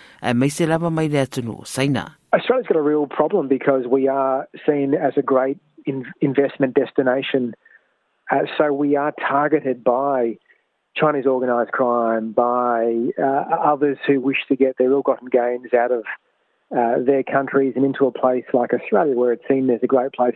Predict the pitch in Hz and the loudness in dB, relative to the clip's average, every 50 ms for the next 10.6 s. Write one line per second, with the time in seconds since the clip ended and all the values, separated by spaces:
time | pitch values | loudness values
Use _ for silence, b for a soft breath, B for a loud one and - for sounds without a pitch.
0 | - - 131 127 131 123 123 120 - - - 127 107 - 120 117 120 120 - - | 0 0 0 0 0 0 0 0 0 -2 -8 -8 -4 -2 0 0 0 -2 -2 0
1 | 135 139 143 147 151 147 - - 123 - - - - _ _ _ _ _ _ _ | 0 2 2 2 0 -2 -2 -2 -2 0 -2 -4 -8 _ _ _ _ _ _ _
2 | _ _ _ _ _ _ _ _ _ _ _ _ _ _ - 160 - - - 151 | _ _ _ _ _ _ _ _ _ _ _ _ _ _ -2 -2 0 2 2 2
3 | 165 175 170 - - 156 156 160 151 151 147 143 135 131 123 120 131 139 127 - | 2 2 0 0 0 0 0 2 2 2 0 2 0 -2 0 2 2 0 2 2
4 | - 139 135 135 123 113 117 175 226 226 220 156 123 120 123 131 147 143 135 113 | 2 2 2 2 -2 -4 -6 -12 -10 -4 -2 0 2 2 0 -2 -4 -6 -4 -2
5 | 139 135 143 - _ - - _ - 151 151 156 170 175 165 156 - - 151 139 | -2 -2 -4 -6 _ -20 -8 _ 0 2 2 2 2 0 -2 -2 -6 -6 -4 -2
6 | 135 139 135 135 135 135 139 135 131 123 123 123 127 135 - - 131 - 139 131 | -2 0 0 0 0 2 2 2 2 2 0 0 -2 -2 -2 -2 -2 0 2 2
7 | 135 131 131 - 120 127 127 117 - - - 151 147 156 160 156 143 127 127 113 | 2 0 0 -2 -2 -2 -2 -2 -4 -4 -2 0 2 2 2 2 0 -2 -2 -2
8 | 113 110 107 117 123 120 - 160 156 156 147 143 143 - 143 - - - 131 127 | 0 2 2 0 0 0 -2 -2 -2 -2 -2 -4 -4 -4 -4 -2 0 0 0 0
9 | - - - - 117 - - 127 120 120 104 110 110 - - - 120 - 131 117 | 0 -4 -10 -16 -6 -2 -2 0 0 -2 -4 -6 -10 -4 -2 -2 -2 0 0 -2
10 | 123 127 - 160 143 - 139 131 127 123 131 | 0 2 2 2 0 0 0 0 0 0 0